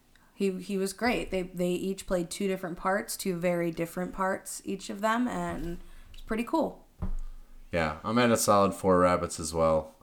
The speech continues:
Speaker 2: uh, f-, out of five rabbits. Um, I thought the movie was, got a really awesome style. The story was pretty great. There's a lot of good, like, hidden, uh, references.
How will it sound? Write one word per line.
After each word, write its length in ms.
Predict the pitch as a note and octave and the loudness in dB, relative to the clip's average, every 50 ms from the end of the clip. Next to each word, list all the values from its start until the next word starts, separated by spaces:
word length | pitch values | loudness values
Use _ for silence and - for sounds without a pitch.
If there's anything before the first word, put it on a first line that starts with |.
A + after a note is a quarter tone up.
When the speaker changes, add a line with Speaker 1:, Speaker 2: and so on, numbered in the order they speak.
| - - | -14 -6
Speaker 2:
uh, 360 | - E2 E2 D#2+ D#2 D#2 D#2 | -2 0 0 2 2 0 0
f-, 160 | D#2 - - - _ | -2 -6 -10 -12 _
out 120 | - E2+ D#2+ | -2 -2 -2
of 80 | D#2 | 0
five 240 | - E2 D2+ D2+ C#2+ | 0 0 0 0 2
rabbits. 560 | D2+ D2+ D2+ D2+ D#2 D#2 - - - - - - _ - | 0 0 0 0 -2 -4 -6 -8 -10 -10 -12 -16 _ -16
Um, 880 | D2 D#2 D#2+ D#2 D#2 D2+ D2+ D2+ D2+ D2 D2 D2+ D2+ D2+ D2 D2 C#2 - _ _ _ _ _ _ _ _ _ _ _ _ _ _ _ _ _ _ | -10 -6 -4 -4 -2 -2 -2 -2 -4 -4 -6 -8 -10 -10 -10 -12 -12 -14 _ _ _ _ _ _ _ _ _ _ _ _ _ _ _ _ _ _
I 80 | - A2 | -8 2
thought 220 | A2 C#3 C3+ A2 | 4 4 6 6
the 40 | G#2+ | 4
movie 380 | G#2 G#2+ G#2+ G2+ G2+ G2 F#2+ F#2 | 4 4 6 6 6 6 6 6
was, 360 | F2 F2 E2 D#2+ D#2 - - - _ _ _ _ _ _ _ _ _ _ - | 6 4 2 0 -2 -4 -8 -12 _ _ _ _ _ _ _ _ _ _ -6
got 200 | D#2+ F#2 D#2+ D2+ | -2 0 0 2
a 20 | D#2+ | 2
really 240 | F2 F#2+ F#2+ F#2 | 2 2 4 4
awesome 260 | F2+ F2+ E2+ - E2 D#2 | 4 4 2 0 -4 -4
style. 680 | - - - A#2+ B2 B2+ B2 B2 B2 B2 A#2+ A#2 A#2 - - | -2 0 2 4 4 4 4 4 4 2 2 0 -2 -6 -10
The 60 | - | -10
story 340 | - - - - G#2 G2 F#2+ | -8 -4 0 2 4 4 4
was 140 | F#2 E2+ E2 | 4 2 0
pretty 240 | - - E2+ D#2+ D#2 - - | -4 -6 -6 -6 -8 -8 -8
great. 400 | - G#2+ A2+ A2+ A#2 A#2 - - | -4 -2 0 0 0 -2 -4 -6
There's 200 | F2+ F#2 E2+ E2+ | -4 -4 -2 -2
a 40 | F2 | 0
lot 160 | E2+ E2 E2 | 0 0 0
of 80 | E2 | -2
good, 220 | D#2 F2 E2 E2 D#2+ | -2 -2 -2 0 0
like, 260 | D#2+ D#2 C#2+ - - | 0 -2 -2 -4 -6
hidden, 560 | - - F2+ E2+ D#2+ D#2 D2+ D2+ D2 B1+ - - _ | -8 -6 -4 -4 -4 -4 -4 -6 -8 -12 -14 -16 _
uh, 360 | - C#2 D2 C2 C2 B1 A#1+ B1 | -10 -8 -8 -6 -6 -8 -8 -2
references. 920 | D#2 G#2+ A2+ A2+ - A2 G2 F#2+ - - G#2+ G2+ G2 G2 F#2+ F#2 F2+ - | 0 2 2 2 0 -4 -4 -4 -2 0 0 0 0 0 -2 -2 -4 -6